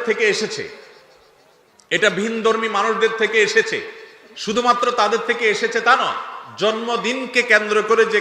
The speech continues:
কাজগুলো হয়ে থাকে, এমনকি এই যে আমরা আগুন জ্বালিয়ে থাকি অনেকে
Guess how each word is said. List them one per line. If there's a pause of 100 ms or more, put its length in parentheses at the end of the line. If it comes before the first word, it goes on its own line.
কাজগুলো
হয়ে
থাকে, (800)
এমনকি
এই
যে
আমরা (600)
আগুন
জ্বালিয়ে
থাকি
অনেকে